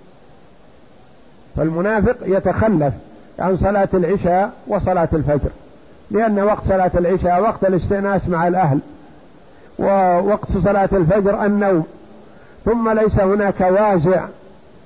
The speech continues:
ليس في الإيمان رغبة في الخير، ومن ناحية مراءة الناس تختفي في الصدر الأول لأنهم يصلون في الظلام، فما يعرف اللي يصلي ولا ما يصلي،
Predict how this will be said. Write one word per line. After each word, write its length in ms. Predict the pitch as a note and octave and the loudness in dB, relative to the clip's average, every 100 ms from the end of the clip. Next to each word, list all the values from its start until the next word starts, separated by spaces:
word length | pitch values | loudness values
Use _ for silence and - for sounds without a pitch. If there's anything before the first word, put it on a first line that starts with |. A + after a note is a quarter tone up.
| - - - | -20 -16 -4
ليس 280 | F3+ G#3 | 0 0
في 240 | G3 G#3+ G3 | 0 0 0
الإيمان 600 | A3 G3+ G3+ G#3 G3+ F#3+ | 0 0 0 0 0 0
رغبة 680 | F#3 G#3 G3 G3 E3 E3+ E3 | 0 0 0 0 0 0 -2
في 60 | D#3 | -2
الخير، 520 | F3+ F#3 A#3 A#3+ C4 - - - - - - | 0 2 2 2 0 -6 -18 -20 -20 -20 -6
ومن 720 | F3+ G#3+ G#3 G#3 A3 F3 G3 G#3 | 0 2 2 0 -2 -2 0 0
ناحية 800 | F#3+ E3 G#3+ G#3 G3 G3+ G#3 A3+ - - - - | 0 0 2 2 2 0 0 -2 -14 -20 -8 -4
مراءة 760 | G3 G3 G3 A3 A#3 A3+ G#3+ | -2 0 0 0 0 0 0
الناس 500 | G#3+ G3+ G3 G3+ G#3 - - - - | 0 0 0 0 0 -2 -6 -12 -4
تختفي 580 | B3 C4+ - G3 E3+ E3+ E3 | -2 0 0 0 2 0 -2
في 60 | |
الصدر 380 | F3 F#3+ G3 F#3+ | -2 0 0 2
الأول 500 | G3 A3 G3 F3 G3 | 2 2 2 2 2
لأنهم 460 | A3 A3+ G3+ G3 G#3+ | 0 0 0 0 -2
يصلون 460 | - G#3 G#3 G#3 | 0 0 0 0
في 100 | E3+ | 0
الظلام، 380 | F#3 F3+ F3 C3 - - - - - - - - - - - | 0 2 2 0 -4 -14 -20 -20 -20 -20 -20 -20 -20 -20 -4
فما 420 | G3 G#3 G3 F3+ - - - - | 0 0 0 -2 -6 -14 -16 -2
يعرف 440 | A#3 F#3+ F3+ D#3+ | 0 2 2 2
اللي 180 | F3+ G3 | 2 2
يصلي 380 | F3 - A3 A3 | 2 2 2 2
ولا 260 | A3+ G#3+ F#3 | 2 2 2
ما 120 | F3 | 0
يصلي، 400 | D#3+ D#3+ B2+ | 0 0 0